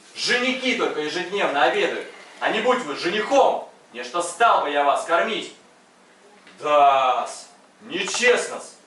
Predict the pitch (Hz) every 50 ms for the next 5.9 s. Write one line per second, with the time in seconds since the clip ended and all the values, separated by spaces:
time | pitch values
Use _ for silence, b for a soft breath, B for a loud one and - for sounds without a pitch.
0 | _ _ _ _ _ _ _ _ - - - 165 175 175 175 - 202 226 247 -
1 | 196 185 - 180 170 196 202 202 196 170 - - - - - - - - - -
2 | 165 160 - 190 240 254 240 - - - - 240 247 233 226 226 220 214 214 233
3 | 247 247 247 262 262 - - - - - - - - - _ _ - 135 175 214
4 | 214 208 226 247 254 277 269 214 - - - - - - - - _ _ _ _
5 | _ - - _ _ _ - - - - 190 - - - - - - -